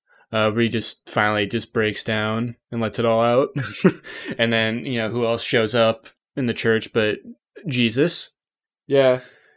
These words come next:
Speaker 1: Jesus himself. Maybe
Speaker 2: Liter-,
Speaker 1: it's
Speaker 2: literal, actual human Jesus.
Speaker 1: It's, you know, it depends on how you wanna look at it. Maybe it's some, uh, deluded, drug-induced fever dream.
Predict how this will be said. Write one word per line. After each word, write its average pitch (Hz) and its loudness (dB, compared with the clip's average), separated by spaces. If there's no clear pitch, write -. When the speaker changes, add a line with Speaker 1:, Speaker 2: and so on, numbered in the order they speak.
Speaker 1:
Jesus 117 0
himself. 123 0
Maybe 156 4
Speaker 2:
Liter-, 139 8
Speaker 1:
it's 139 0
Speaker 2:
literal, 131 6
actual 120 0
human 123 -4
Jesus. 120 -6
Speaker 1:
It's, 139 0
you 151 2
know, 120 6
it 113 2
depends 117 0
on 120 0
how 120 2
you 120 2
wanna 117 2
look 117 2
at 135 4
it. 147 4
Maybe 120 4
it's 120 -2
some, 131 0
uh, 120 2
deluded, 120 2
drug-induced 131 0
fever 151 6
dream. 185 2